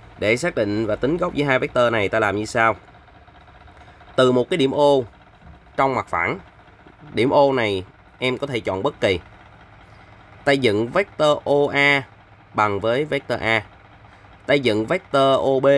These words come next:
bằng vector B. Thì khi đó góc giữa hai vector A và B sẽ bằng góc giữa hai vector O A và gì?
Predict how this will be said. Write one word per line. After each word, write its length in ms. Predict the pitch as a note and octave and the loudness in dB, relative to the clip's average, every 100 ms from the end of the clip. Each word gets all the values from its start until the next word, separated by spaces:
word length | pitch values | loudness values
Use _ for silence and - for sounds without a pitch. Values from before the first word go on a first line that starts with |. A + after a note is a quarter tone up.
| B2+ A#2 - - - - | 2 -4 -18 -20 -14 -4
bằng 220 | G3+ F#2 | -2 -2
vector 340 | A2+ - A#2+ | -6 -6 -2
B. 20 | A#2 A#2 G2 - - - - | 0 0 -2 -12 -20 -12 -4
Thì 140 | A2+ | -4
khi 260 | - D#3 D#3 | -2 -2 2
đó 320 | D3+ E3+ G#3 - B2+ | 2 2 -2 -8 -4
góc 280 | E3+ G3+ A#2+ | -4 -4 -4
giữa 260 | A2+ A2 | 0 0
hai 480 | E3+ D3 D#3 D3 C#3+ | -2 -4 -2 0 0
vector 560 | - F#3 - C#3+ C#3+ - | -2 -8 -4 0 0 -2
A 260 | C#3 C#3 C3 | -2 0 0
và 160 | A#2 | 0
B 80 | G2+ B2 B2+ G#2+ - - - - - - - - - - - - - - | 0 0 0 -2 -14 -20 -20 -20 -20 -20 -20 -20 -20 -20 -20 -20 -20 -16
sẽ 180 | - A#2+ | -4 0
bằng 320 | B2+ G#2+ G2 - | 2 0 -2 -6
góc 300 | A#2 F3+ - | -2 -2 -4
giữa 200 | G#2+ A2 | -4 -4
hai 360 | D3 C3+ C3 B2+ | -2 -2 0 -2
vector 640 | D#3 D#3+ - C3 B2+ A#2+ - | -6 -8 -4 2 2 0 -4
O 320 | A#2+ B2+ B2 | -4 -2 -2
A 320 | B2 B2+ A#2+ G2+ - - - - - - - | -2 -2 -2 -6 -18 -20 -20 -20 -20 -20 -14
và 220 | F#2+ F#2 F#2 | -6 -2 -2
gì? 300 | F2+ F#2+ | -2 -2